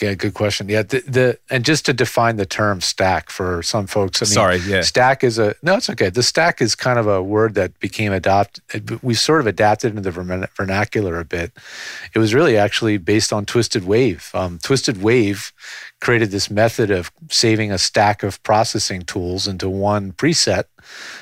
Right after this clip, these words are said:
Speaker 1: And, um, I don't think he was the first to do that,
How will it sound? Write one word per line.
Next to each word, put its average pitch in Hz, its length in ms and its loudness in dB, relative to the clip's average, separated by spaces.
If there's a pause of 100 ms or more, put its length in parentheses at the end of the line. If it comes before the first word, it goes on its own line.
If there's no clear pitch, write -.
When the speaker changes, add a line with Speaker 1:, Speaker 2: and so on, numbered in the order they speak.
(140)
Speaker 1:
And, 117 800 0
um, 113 320 2 (140)
I - 20 0
don't 175 180 0
think 139 200 -2
he 139 100 2
was 110 220 0
the 131 160 4
first - 640 -6 (160)
to - 100 -6
do 117 280 2
that, 87 340 -2